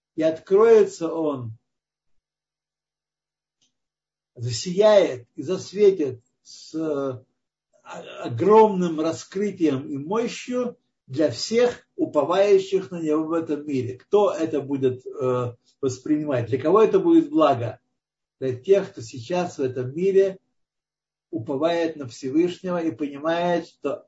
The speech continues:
«Ал цду», всё от тебя, всё ты есть.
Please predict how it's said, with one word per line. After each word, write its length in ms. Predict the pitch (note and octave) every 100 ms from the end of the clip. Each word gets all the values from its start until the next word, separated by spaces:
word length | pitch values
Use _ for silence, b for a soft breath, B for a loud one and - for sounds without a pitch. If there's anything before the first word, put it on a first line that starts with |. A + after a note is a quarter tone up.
| -
«Ал 340 | G3+ G3+ D#3
цду», 420 | C3 C3 C#3+ A#2+
всё 240 | - - G#3+
от 280 | G#3 - -
тебя, 460 | D#3+ C#3+ B2+ - _ _ _ _
всё 320 | - A#3+ A#3
ты 320 | F#3 F3 B2+
есть. 560 | G#2+ B2+ B2 - -